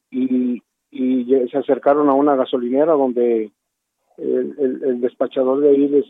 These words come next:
les prestó su teléfono para hacer una llamada del número que se acordaron, porque todo perdieron. Este, y ya nos, no, eh, los hicieron el favor de que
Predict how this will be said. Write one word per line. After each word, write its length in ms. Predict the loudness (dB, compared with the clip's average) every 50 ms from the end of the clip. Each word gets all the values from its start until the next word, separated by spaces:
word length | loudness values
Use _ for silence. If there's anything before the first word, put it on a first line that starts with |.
| _ _ _
les 140 | -6 -6 -6
prestó 300 | _ -8 -8 -4 -4 -4 -4
su 120 | -4 -4
teléfono 520 | -4 0 2 4 2 2 2 0 -2 -2 0
para 200 | 0 0 0 0
hacer 220 | 0 -2 -2 0
una 160 | 0 0 2
llamada 400 | 0 0 2 2 2 4 4 4
del 180 | 2 0 -2 -4 _ _ _
número 380 | 0 2 4 4 4 4 4 2
que 80 | 0 0
se 100 | 0 0
acordaron, 540 | 0 2 2 4 4 4 4 4 2 -2
porque 380 | -2 -4 -4 -4 -2 -4 -4 -4 -4 _
todo 220 | 2 2 4 4 2
perdieron. 540 | 0 -4 -2 0 2 2 2 2 0 -2 -6 _ _ _ _ _ _ _ _ _ _ _ _ _ _ -8 -6
Este, 800 | -6 -6 _ _ 0 0 2 2 2 2 2 2 2 0 -2 -6 -12 _ _
y 120 | -4 0
ya 160 | 0 2 2
nos, 180 | 2 2 2 0 -2 -8 -16 -8 -4
no, 260 | -4 -2 -2 -2 -2
eh, 80 | -2 -2 0
los 260 | -2 -2 -2 -2 -6 -10 -10 -6 -4 -4 -2
hicieron 320 | 0 2 2 4 4 2
el 80 | 2 2
favor 340 | 2 4 4 4 4 2
de 60 | 2 0
que 400 | 0 2 2 2 2 0 -2